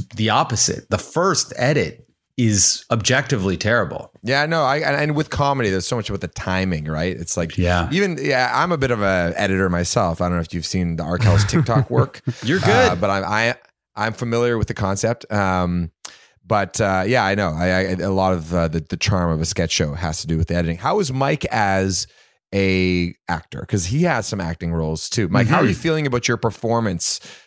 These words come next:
Speaker 2: Uh, did you read any books about the art of acting?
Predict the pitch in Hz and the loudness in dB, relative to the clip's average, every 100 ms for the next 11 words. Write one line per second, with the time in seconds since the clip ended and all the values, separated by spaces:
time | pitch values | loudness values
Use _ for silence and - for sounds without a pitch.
0 | _ - 98 98 107 104 117 113 117 123 | _ -4 0 2 0 0 0 0 2 2
1 | 113 104 120 147 - - 117 110 104 107 | 0 2 2 0 -2 0 0 0 0 0
2 | 113 104 90 110 - 113 110 110 110 | 0 -2 -4 -6 -4 -2 0 -2 -2